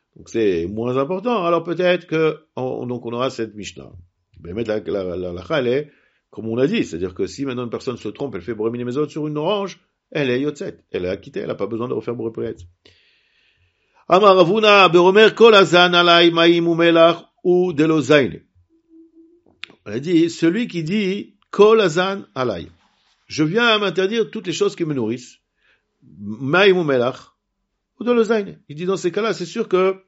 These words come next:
l'eau et le sel, c'est des choses qui ne nourrissent pas. A Kol Minena Zaine. Mais toutes les choses, ça vient à, à nourrir. Donc, il s'interdit. On parle maintenant, on passe maintenant au, au, au vœu.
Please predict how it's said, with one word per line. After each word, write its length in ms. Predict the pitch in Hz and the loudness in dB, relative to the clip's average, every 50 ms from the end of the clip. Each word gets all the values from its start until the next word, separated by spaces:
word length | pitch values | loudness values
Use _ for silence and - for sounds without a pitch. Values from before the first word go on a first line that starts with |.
| _ _ _ | _ _ _
l'eau 280 | 120 131 170 202 208 | 0 4 6 6 6
et 40 | 190 | 6
le 120 | 170 160 | 4 0
sel, 420 | 156 156 208 208 190 175 185 190 170 | 0 0 2 4 4 4 2 0 -4
c'est 120 | - 151 | -8 -8
des 80 | 147 139 | -6 -4
choses 220 | 127 180 180 156 | -4 -4 -4 -4
qui 100 | - 156 | -6 -8
ne 100 | 143 143 | -6 -4
nourrissent 300 | 139 131 117 110 - - | -4 -4 -4 -6 -8 -10
pas. 200 | - 65 - _ _ _ _ _ _ _ - | -14 -16 -18 _ _ _ _ _ _ _ -10
A 80 | 139 | -4
Kol 180 | 135 - 262 339 | -2 0 0 2
Minena 440 | 359 339 330 302 294 294 311 294 262 | 2 0 0 0 0 2 2 4 4
Zaine. 420 | 262 311 294 269 254 233 - - _ _ _ _ | 4 4 2 2 -2 -6 -10 -14 _ _ _ _
Mais 100 | - 139 | -6 -6
toutes 160 | 131 247 254 254 | -4 -4 -2 -2
les 100 | 254 180 | 2 6
choses, 200 | 165 214 226 - | 6 6 6 6
ça 120 | 226 214 | 4 4
vient 280 | 196 190 185 196 214 196 175 | 6 6 4 4 2 -2 -4
à, 140 | 160 156 151 147 139 143 | -4 -4 -4 -4 -4 -4
à 80 | 139 143 | -4 -4
nourrir. 280 | 131 113 92 87 85 | -2 -2 -2 -4 -4
Donc, 180 | 95 120 123 - | -6 -8 -10 -12
il 80 | 156 151 | -12 -6
s'interdit. 600 | - 226 233 202 170 208 202 185 185 180 170 123 | -2 -2 -2 2 4 4 4 6 4 2 0 0
On 100 | 101 101 | 0 -2
parle 180 | 120 139 135 | -2 -4 -4
maintenant, 240 | 131 135 135 135 123 | -4 -4 -6 -6 -6
on 20 | |
passe 220 | 120 127 120 - - | -6 -6 -8 -6 -6
maintenant 240 | 120 113 117 113 104 | -8 -6 -6 -6 -6
au, 280 | 98 90 87 80 - - | -4 -6 -6 -8 -8 -10
au, 640 | - 78 80 76 76 - - - 50 50 50 _ _ - | -10 -10 -8 -8 -8 -10 -12 -14 -16 -18 -18 _ _ -14
au 120 | - 85 | -14 -10
vœu. 320 | 87 101 143 180 208 - | -2 0 0 0 -2 -4